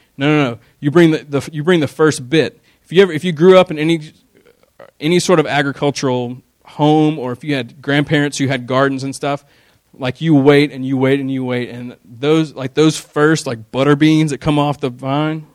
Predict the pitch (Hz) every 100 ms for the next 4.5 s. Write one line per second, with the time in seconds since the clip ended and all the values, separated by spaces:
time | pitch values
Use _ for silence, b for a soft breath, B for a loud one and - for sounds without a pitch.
0 | _ _ _ 135 143 135 135 120 113 110
1 | 113 _ _ _ _ _ _ _ _ _
2 | _ _ _ _ _ 139 160 156 135 -
3 | 170 175 - - 139 123 120 _ _ -
4 | 123 120 120 113 113